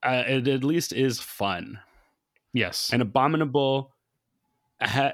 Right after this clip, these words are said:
Speaker 1: is, like, fun adjacent. <laughs>
Speaker 2: I agree.
Speaker 1: It, like, it reminds you of fun. Um, <laughs>
Speaker 2: <laughs> You remember what fun was like? You're gonna love this movie.
Speaker 1: Yeah. Um,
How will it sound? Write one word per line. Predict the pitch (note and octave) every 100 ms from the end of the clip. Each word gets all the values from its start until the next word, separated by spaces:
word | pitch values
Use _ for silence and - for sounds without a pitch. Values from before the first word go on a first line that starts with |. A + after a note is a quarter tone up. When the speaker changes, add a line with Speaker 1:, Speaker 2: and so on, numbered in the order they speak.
| -
Speaker 1:
is, | C#3 A#2
like, | C#3 A#2+ - - G#2+
fun | - - C#3 C3+ C3
adjacent. | A2+ G#2 G#2+ G#2 - F2 B2+ - - - - - -
<laughs> | - A#3 - A#3+ -
Speaker 2:
I | A#2
agree. | A#2 G#2+ F2+ F2+ _ _ _ _ - - D3 B2 F#2+ -
Speaker 1:
It, | A#2+ A2+
like, | A2 A2 -
it | D3
reminds | D3+ C3+ C#3 D3 B2
you | B2
of | G#2
fun. | - G#2+ F2 F#2 G#2 _ _ _ -
Um, | - G#2 A2 A2 -
<laughs> |
Speaker 2:
<laughs> | G#3 - C3 - - - - F#3+ - F3 C#3+ - - _
You | B3+ C4
remember | C4 B3+ B3+
what | B3
fun | A#3+ - B3+ B3+
was | A#3+
like? | B3+ B3+ B3+ - - - - - - A3+
You're | G3+
gonna | D3+ B2+
love | C3+ E3 D3
this | D#3+ -
movie. | C3 F#2+ F#2 F2 _ _ -
Speaker 1:
Yeah. | B2+ A2+ F#2+ - _ _ _ _ - A2+ -
Um, | C3+ A#2+ A2+ G#2+